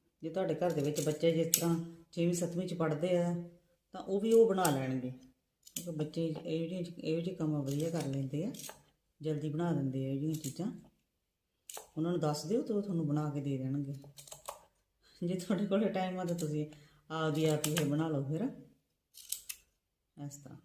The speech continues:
ਬੱਚਿਆਂ ਦੀ ਆਪਾਂ ਹੈਲਪ ਲੈ ਸਕਦੇ ਹਾਂ ਇਹਦੇ ਵਿੱਚ, ਕਿਸੇ ਦੀ ਵੀ ਲੈ ਸਕਦੇ ਹਾਂ। ਜੇ ਘਰ ਦੇ ਵਿੱਚ ਕੋਈ ਹੈ ਤਾਂ। ਇੱਦਾਂ ਆਪਾਂ ਨਾ ਇਹਨੂੰ ਇੱਕ ਸਾਰ ਕੱਟ ਲਾਂਗੇ।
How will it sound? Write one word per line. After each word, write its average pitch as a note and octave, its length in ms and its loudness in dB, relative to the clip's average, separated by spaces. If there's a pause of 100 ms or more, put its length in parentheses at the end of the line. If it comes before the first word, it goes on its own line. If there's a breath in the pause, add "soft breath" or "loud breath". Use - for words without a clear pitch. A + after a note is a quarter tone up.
(1080)
ਬੱਚਿਆਂ E3+ 240 -6
ਦੀ F#3 80 -4
ਆਪਾਂ F3+ 200 -2
ਹੈਲਪ E3 280 0
ਲੈ D3 160 2
ਸਕਦੇ A#2 380 -6
ਹਾਂ B2 120 -10 (260)
ਇਹਦੇ C#3+ 140 -10
ਵਿੱਚ, D3 240 -4
ਕਿਸੇ G#3+ 300 2
ਦੀ B3+ 60 0
ਵੀ B3 60 2
ਲੈ F#3+ 180 2
ਸਕਦੇ E3 380 -4
ਹਾਂ। C#4 80 -6 (800 loud breath)
ਜੇ D#3 80 -4
ਘਰ E3+ 200 -2
ਦੇ C3+ 140 -2
ਵਿੱਚ C#3 200 -4
ਕੋਈ C#3 220 -4
ਹੈ C3 140 -6
ਤਾਂ। G#3+ 180 -10 (920)
ਇੱਦਾਂ C3+ 280 -10 (840)
ਆਪਾਂ F3 220 -4
ਨਾ G4 160 -6
ਇਹਨੂੰ D#4 180 6
ਇੱਕ - 120 2
ਸਾਰ F3+ 300 2
ਕੱਟ E3 220 -2
ਲਾਂਗੇ। B2+ 400 -6